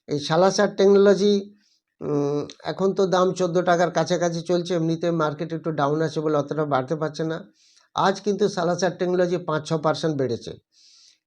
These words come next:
এই স্টকটা যদি আরেকটু নিচে পান, তখন একটু অ্যাকুমুলেট করবেন, তবে আগামী দিনে স্টকটা ভালো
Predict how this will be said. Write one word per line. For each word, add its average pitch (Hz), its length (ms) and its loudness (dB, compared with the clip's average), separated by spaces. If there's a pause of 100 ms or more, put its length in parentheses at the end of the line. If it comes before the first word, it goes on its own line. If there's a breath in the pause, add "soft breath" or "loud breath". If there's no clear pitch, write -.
এই 185 140 4
স্টকটা 190 400 2
যদি 196 160 2
আরেকটু 190 360 2
নিচে 185 260 2
পান, 175 260 0
তখন 170 320 -2
একটু 170 220 -2
অ্যাকুমুলেট 170 480 0
করবেন, 190 500 0 (440)
তবে 165 180 2
আগামী 175 440 2
দিনে 185 280 4
স্টকটা 156 360 -2
ভালো 156 480 -2